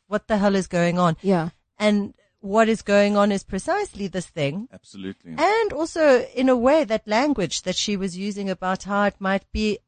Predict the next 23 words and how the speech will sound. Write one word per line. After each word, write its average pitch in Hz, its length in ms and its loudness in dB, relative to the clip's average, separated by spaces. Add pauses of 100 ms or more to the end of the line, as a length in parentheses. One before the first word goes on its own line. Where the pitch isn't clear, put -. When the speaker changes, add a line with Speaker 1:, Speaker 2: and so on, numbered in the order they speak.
Speaker 1:
another, 202 880 4 (560)
some 247 240 2
third 262 460 2
force, 196 440 -6 (420)
that 247 180 -4
there 285 200 4
is, 349 300 6
I 233 140 2
think, 269 260 -2
the 240 100 -10
fear 330 400 4
of 254 140 2 (320)
there's 254 240 0
this 233 220 -8
normal, 262 480 4
nice 220 400 2
guy, 160 420 2 (460)
and 247 180 2
then 269 140 6
suddenly 294 480 2
there's 254 240 0
this 247 180 -6
crazy 285 880 2